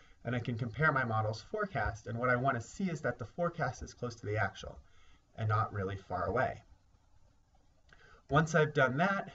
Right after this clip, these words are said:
and I validated my model, I can make the forecast and implement the result.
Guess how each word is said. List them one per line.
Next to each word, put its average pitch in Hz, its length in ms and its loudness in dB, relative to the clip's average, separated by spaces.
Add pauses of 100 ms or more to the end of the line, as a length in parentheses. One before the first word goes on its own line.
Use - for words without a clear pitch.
and 135 100 -2
I 127 80 0
validated 120 540 2
my 120 120 -2
model, 139 320 2
I 117 120 -2
can 117 160 -6
make 151 200 -2
the 143 60 -8
forecast 120 640 -2
and 113 100 -8
implement 107 380 -2
the 101 80 -6
result. 95 420 -6